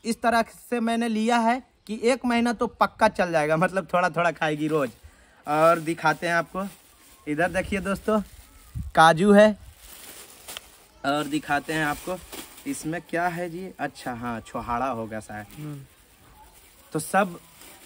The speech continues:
Speaker 1: आपका खेल है दोस्तों, आप सपोर्ट किए, उसके वजह से ये सब हो पाया। देखिए, छोहाड़ा है।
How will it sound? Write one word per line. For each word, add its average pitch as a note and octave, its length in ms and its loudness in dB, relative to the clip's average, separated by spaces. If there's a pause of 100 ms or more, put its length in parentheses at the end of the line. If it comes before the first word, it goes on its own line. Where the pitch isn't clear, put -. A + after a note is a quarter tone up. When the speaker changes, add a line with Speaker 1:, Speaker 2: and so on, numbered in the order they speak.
(140)
Speaker 1:
आपका E3 400 0
खेल F3 320 -2
है E3+ 100 0
दोस्तों, E3 440 -4 (240)
आप D3+ 200 0
सपोर्ट E3 400 -4
किए, F3+ 360 -8 (240)
उसके D3+ 360 -8
वजह D3 300 2
से F3 160 -6
ये E3+ 200 -2
सब E3+ 200 -6
हो E3+ 140 -2
पाया। E3+ 360 2 (580)
देखिए, C#3+ 380 -2 (1300)
छोहाड़ा C3+ 500 2
है। E3 220 -2